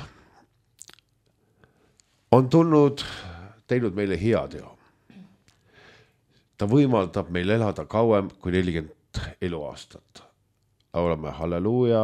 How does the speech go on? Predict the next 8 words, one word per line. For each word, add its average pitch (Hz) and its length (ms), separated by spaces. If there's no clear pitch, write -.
aitäh. 85 400
Ega 127 140
sama 143 300
on 123 80
ka 131 140
islam 87 640
andnud, 85 720
noh, 85 140